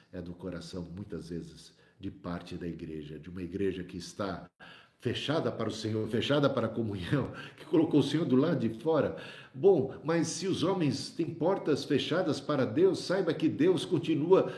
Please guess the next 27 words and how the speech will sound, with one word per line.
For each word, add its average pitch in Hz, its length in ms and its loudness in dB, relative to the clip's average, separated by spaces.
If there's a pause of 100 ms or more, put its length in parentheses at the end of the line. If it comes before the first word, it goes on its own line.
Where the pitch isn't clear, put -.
(220)
tendo 165 240 4
uma 156 140 2
porta 175 380 4
aberta 160 420 6
para 156 240 2
os 101 160 0
homens, 107 540 -4 (200)
uma 147 120 -2
porta 175 320 2
aberta 139 400 4
para 139 200 -2
a 117 40 2
igreja, 135 480 0 (160)
o 139 80 0
Senhor 175 260 4
que 170 100 -2
bate 165 540 2
a 147 60 4
porta 143 520 2
querendo 127 840 2
entrar, 113 640 -2
querendo 147 420 4
comunhão, 127 520 0 (200)
o - 80 -12
Senhor 175 220 2
que - 380 -2 (120)
abre 165 880 4